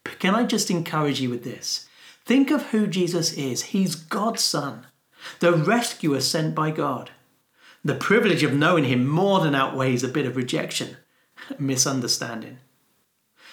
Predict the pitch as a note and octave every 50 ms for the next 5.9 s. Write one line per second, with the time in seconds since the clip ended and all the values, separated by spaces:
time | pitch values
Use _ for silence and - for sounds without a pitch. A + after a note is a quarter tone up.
0 | - - _ - E3 C3 G#2+ - - - - - F#3 F3 - - F3+ E3 - -
1 | C#3 - D3 B2+ A#2 A2 A2 A#2 - D#3+ F#3+ F#3+ - - - F3+ F#3+ G3+ F#3+ E3+
2 | D#3+ E3 D3+ D3+ - - D3+ D3 C#3+ D3+ E3 D#3+ B2+ - - - D3 D3+ C#3+ C#3
3 | B2 C#3+ C3+ C#3+ C#3+ C#3 - - C#3 C3+ C#3+ D3 D#3 E3+ F#3 G3 F#3+ G3 G3 F#3
4 | F3 D#3+ E3 D#3 D3 C3 - C3 A#2+ - - - - C#3 C3 B2+ C#3+ B2+ - -
5 | C#3 A2+ - - - C#3+ - - - - F3 F3 E3 D#3+ D#3+ C#3+ B2+ B2